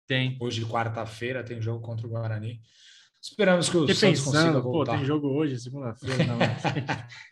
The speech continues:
Speaker 1: Esse programa vai ao ar na quarta-feira, dia dezoito.
Speaker 2: Isso, dia dezoito. E esperamos que o Santos possa voltar a um caminho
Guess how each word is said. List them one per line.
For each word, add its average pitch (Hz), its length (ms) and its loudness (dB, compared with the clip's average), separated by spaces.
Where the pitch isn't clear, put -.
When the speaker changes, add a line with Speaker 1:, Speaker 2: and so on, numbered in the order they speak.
Speaker 1:
Esse 135 100 -8
programa 139 360 2
vai 139 80 4
ao 139 60 4
ar 143 80 0
na 139 140 -2
quarta-feira, 131 800 -6
dia 123 300 -2
dezoito. 131 800 2
Speaker 2:
Isso, 120 360 -4
dia 120 200 0
dezoito. 120 540 -2
E 196 80 -4
esperamos 147 920 2
que 143 140 -6
o 120 80 -2
Santos 113 420 -6
possa 113 520 -8
voltar 113 460 -2
a 117 40 -2
um 110 80 -8
caminho 110 640 -4